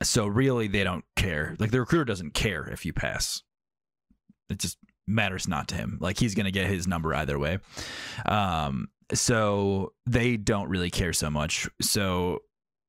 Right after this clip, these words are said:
that's why a lot of times we, we talk about our program, stuff like that. Like, you gotta get yourself ready 'cause, like, your recruiter doesn't care. No one really cares but you. You have to advocate for yourself 'cause they're not going to. Um, the only time you will have to have, uh, test scores or anything like that is if you volunteer later on,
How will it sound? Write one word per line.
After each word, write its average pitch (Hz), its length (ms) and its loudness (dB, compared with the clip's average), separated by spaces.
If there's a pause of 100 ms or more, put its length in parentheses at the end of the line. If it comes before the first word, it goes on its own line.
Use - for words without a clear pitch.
that's 127 240 2
why 127 120 4
a 107 80 2
lot 98 140 2
of 92 60 -4
times 98 200 2
we, 92 160 2
we 95 140 0
talk 92 200 2
about 90 140 0
our 85 60 0
program, 85 300 0
stuff 87 160 -2
like 87 120 0
that. 85 220 0
Like, 92 140 -2
you 135 80 4
gotta 123 160 2
get 95 100 -6
yourself 85 280 -2
ready 90 180 2
'cause, 87 160 0
like, 90 120 2
your 95 120 2
recruiter 78 300 0
doesn't 78 240 -2
care. 80 300 0
No 117 140 4
one 110 80 2
really 92 160 -4
cares 82 420 -2 (140)
but 90 140 0
you. 85 120 0
You 80 120 0
have 90 100 -2
to 76 80 0
advocate 78 460 -2
for - 140 -2
yourself 78 380 -2
'cause 87 140 -2
they're 78 100 0
not 67 160 -2
going 78 200 0
to. 98 200 2 (560)
Um, 87 480 0 (240)
the 127 100 4
only 165 180 4
time 180 160 2
you 143 160 2
will 135 100 4
have 127 180 2
to 123 120 0
have, 107 400 -2
uh, 82 260 0
test 113 240 0
scores 107 380 2
or 104 40 4
anything 107 180 2
like 104 120 -2
that 107 160 2
is 95 100 0
if 98 140 -2
you 90 220 0
volunteer 87 520 0
later 76 240 0
on, 65 240 -4